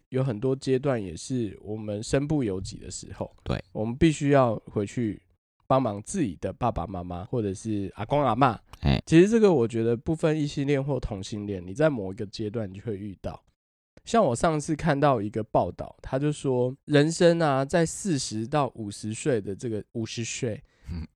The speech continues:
Speaker 1: 五十岁的这个阶段，其实是你人生的痛苦指数最高的时候。
Speaker 2: 哦，可以想象啦。
Speaker 1: 对。
Speaker 2: 就是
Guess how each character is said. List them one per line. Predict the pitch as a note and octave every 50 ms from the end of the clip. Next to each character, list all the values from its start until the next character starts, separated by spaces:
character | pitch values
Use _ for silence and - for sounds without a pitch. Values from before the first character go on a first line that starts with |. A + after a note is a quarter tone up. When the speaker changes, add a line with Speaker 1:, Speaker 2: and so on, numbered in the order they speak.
| _ _
Speaker 1:
五 | - B2+ C3
十 | B2+ - - C3+ C3+ C#3+
岁 | D3+ - - - A3+ G#3 F3 C3
的 | A#2 A2+
这 | A2 A2+ C#3+
个 | C#3 C3 A#2
阶 | G#2 - - A#2+ A2+ A2+
段， | - - B2+ G2 E2+ - -
其 | - D3 D3+
实 | D#3 D#3+
是 | D#3+ F#3+ F3+
你 | D#3+ B2 G#2
人 | G#2 A2 A2 A2+ A#2+
生 | - C#3 C3+
的 | C3 A#2+
痛 | - - C#3 A#2+ G#2+
苦 | - A2+ G2 G2
指 | - - F2+ E2
数 | E2+ - A#2+ A2
最 | - - A#2+ G#2+
高 | - - G2 F#2 F2+
的 | F2
时 | E2 - - - - - -
候。 | - - - _ _ _ _ _ _ _ _ _ _ _ _ _ _ _
Speaker 2:
哦， | - A#2+
可 | A2+ - A#2
以 | A#2+ C3
想 | B2+ - E2+ C2+ C2
象 | - - G2+ E2 C2+
啦。 | B1+ A1+ G1+ G1+ G1+ - _
Speaker 1:
对。 | - - A#2 G#2 F2
Speaker 2:
就 | G2+ A2+
是 | G2+ A2 A2+ G#2+ G2+ F#2+ F#2 F2